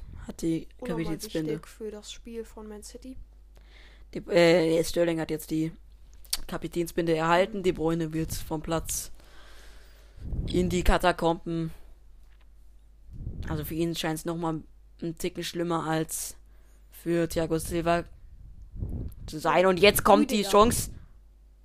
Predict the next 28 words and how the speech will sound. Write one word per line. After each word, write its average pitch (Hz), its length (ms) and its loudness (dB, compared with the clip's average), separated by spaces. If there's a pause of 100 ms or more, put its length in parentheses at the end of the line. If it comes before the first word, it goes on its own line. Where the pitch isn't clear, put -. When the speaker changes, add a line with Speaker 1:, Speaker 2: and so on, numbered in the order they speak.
(300)
Speaker 2:
Oder? 277 420 -12
Rüdiger 277 200 -6
Speaker 1:
Ja, 180 340 12
Speaker 2:
oder 170 100 12
Speaker 1:
au-, 185 40 12
auch 185 60 8
für 175 120 -2
Thiago 165 220 2
Speaker 2:
ja. 165 40 2
Speaker 1:
Silva. 247 600 12
Und 226 220 2
jetzt 220 340 4
wird 220 180 4
reklamiert, 208 520 2
Handspiel 226 580 2
im 220 100 -2
Strafraum. 202 580 -4 (1600)
Sehe 190 160 2
ich 190 60 0
jetzt 196 200 2
nicht, 214 200 4
aber 196 200 4
wird 190 160 -2
natürlich 202 500 2
überprüft 190 600 0
auch. 233 380 -2 (500)
Wahrscheinlich. 202 840 0 (560)
Im 185 220 -6